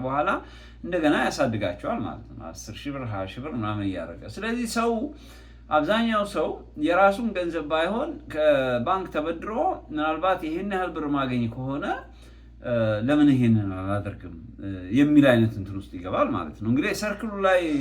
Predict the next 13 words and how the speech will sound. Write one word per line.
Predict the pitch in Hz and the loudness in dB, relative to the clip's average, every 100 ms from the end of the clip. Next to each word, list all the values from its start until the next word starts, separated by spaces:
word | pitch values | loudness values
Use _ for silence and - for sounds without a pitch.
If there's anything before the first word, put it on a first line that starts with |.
| 123 110 98 110 | -2 -4 -6 -10
በደንብ | 131 147 170 | -4 -2 0
ኖቲስ | 151 165 - - | 0 0 -2 -4
ያደረኩት | 147 135 113 113 | -2 -2 -4 -4
ነገር | 110 107 107 | -2 -2 -4
ይሄ | 104 95 | -4 -6
ነው። | 85 - - | -8 -14 -8
አ-፣ | 101 95 85 | -6 -4 -4
አብዛኛው | 104 104 135 135 135 127 113 104 95 | -4 -2 0 2 2 2 0 -2 -6
በተለይ | 101 101 110 101 98 | -8 -6 -6 -6 -6
ብዙዎቻችን | 98 123 143 - 104 101 - 107 | -6 -6 -6 -6 -10 -10 -10 -4
ላይ፣ | 151 240 - - | -4 -6 -14 -14
ብዙ | - 135 | -4 2
አበሾቻችን፣ | 139 117 113 110 113 101 - | 2 0 -6 -6 -6 -4 -2